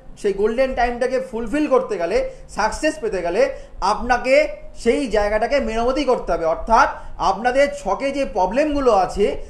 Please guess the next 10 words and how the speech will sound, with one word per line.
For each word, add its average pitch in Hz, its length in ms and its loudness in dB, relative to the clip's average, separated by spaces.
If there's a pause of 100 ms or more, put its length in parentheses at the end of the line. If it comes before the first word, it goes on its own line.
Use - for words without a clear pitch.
(100)
সেই 254 160 2
প্রবলেমগুলো 269 600 -2
যদি 262 140 -6
না 214 220 0
খণ্ডন 214 520 2
করেন, 214 280 0 (280)
তাহলে 247 240 4
কিন্তু 277 300 -6
golden 220 460 0
টাইমটা 220 520 0